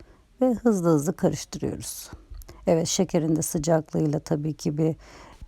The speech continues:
kaynama meydana geldi. O yüzden hemen hızlı hızlı karıştıralım. Ve içerisine bir paket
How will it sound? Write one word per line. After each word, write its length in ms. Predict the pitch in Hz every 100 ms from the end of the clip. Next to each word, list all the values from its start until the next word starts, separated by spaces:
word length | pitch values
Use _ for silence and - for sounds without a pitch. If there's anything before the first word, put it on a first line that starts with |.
| _ - -
kaynama 460 | - 180 170 170 170
meydana 480 | 165 156 160 156
geldi. 420 | 156 156 151 160 285
O 140 | 233
yüzden 320 | 185 165 190
hemen 240 | 208 185 180
hızlı 340 | 214 196 175
hızlı 280 | 170 156 165
karıştıralım. 760 | 208 180 - - 175 175 165 196 - _ _ _ - - - _ _ _ - -
Ve 140 | 214
içerisine 920 | 226 - - 196 190 - 180 170 220 226 - - - _ - - - -
bir 280 | 190 170 226
paket 600 | - 196 147 190 185 -